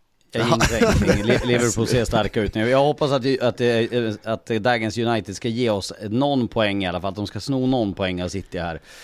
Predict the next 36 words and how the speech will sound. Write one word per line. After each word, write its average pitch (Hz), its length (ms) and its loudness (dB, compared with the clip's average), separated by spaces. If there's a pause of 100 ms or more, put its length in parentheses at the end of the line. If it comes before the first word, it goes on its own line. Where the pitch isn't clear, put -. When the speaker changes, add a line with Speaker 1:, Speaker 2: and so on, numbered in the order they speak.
(220)
Speaker 2:
eh, - 180 -2
Speaker 1:
Min 151 100 -2
dröm, 160 180 2
Speaker 2:
i - 40 2
helgen. 80 340 -2 (100)
Speaker 1:
min 135 200 -2
dröm, 139 240 0
Lars, 113 300 -2 (120)
åttionionde 127 520 0
minuten 110 600 -4
gör 107 460 0 (760)
Haaland 113 580 -2 (580)
ett 123 200 -2
noll 110 140 -2
till 107 120 -8
City. 104 480 -4
Vi 120 100 -4
torskar 110 500 -2
och 98 60 0
jag 107 100 0
ser 113 240 -2
hur 117 100 -4
ditt 101 380 -8
face 110 280 -4
bara 101 120 -10
försvinner 104 720 -6
bort 110 380 -12
lite 95 240 -10
och 90 40 -8
att 95 100 -12
Liverpool 98 400 -8
torskar. - 360 -12
För 117 80 -2
jag 143 120 2
ser 180 140 2
hellre 170 500 2